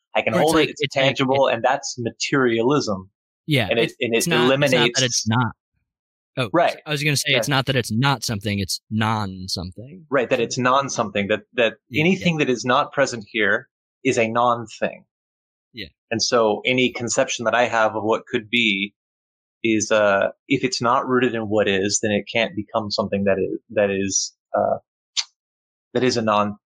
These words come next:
Speaker 2: the non thing cannot become a thing. Uh, now see, that, that explanation makes it harder for me, even for myself now. <laughs> Uh, but what I mean to say is that, like,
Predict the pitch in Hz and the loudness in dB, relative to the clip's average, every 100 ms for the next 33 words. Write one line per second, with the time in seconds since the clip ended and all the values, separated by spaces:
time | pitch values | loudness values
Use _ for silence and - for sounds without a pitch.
0 | _ _ - 131 147 180 190 175 156 135 | _ _ -4 0 2 4 2 2 0 0
1 | 135 - 127 - 139 127 104 _ 120 104 | 0 0 -2 -2 0 0 -4 _ 0 0
2 | 101 101 _ _ _ _ _ _ _ _ | -2 -8 _ _ _ _ _ _ _ _
3 | _ _ _ 117 113 110 127 131 131 156 | _ _ _ 2 4 4 4 2 2 2
4 | 135 139 - 147 156 - 127 117 117 104 | 2 0 2 2 2 0 -4 -2 -2 -2
5 | 110 120 110 - 120 117 117 113 - 113 | 0 0 -2 -8 -8 -4 -4 -4 -8 -4
6 | 113 - 123 - 127 123 - 202 170 - | -4 -2 -2 -2 -6 -6 -6 -6 -4 -4
7 | - 180 202 196 - - 135 - - _ | -4 -6 -6 -8 -6 -6 -4 -4 -8 _
8 | _ _ 131 131 127 156 165 160 175 156 | _ _ 2 2 2 2 4 4 4 2
9 | 147 143 131 - 123 110 110 | 2 2 2 0 0 0 0